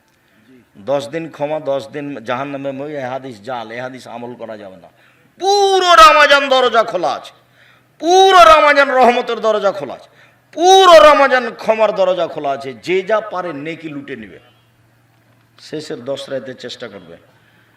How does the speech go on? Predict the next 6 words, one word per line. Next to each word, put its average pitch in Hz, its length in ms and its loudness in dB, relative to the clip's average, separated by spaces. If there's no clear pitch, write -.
সাহারি 214 540 2
খেয়ে 202 240 0
ইফতার 180 380 -4
শুরু - 600 -10
করবে, 117 480 -12
না 160 240 -2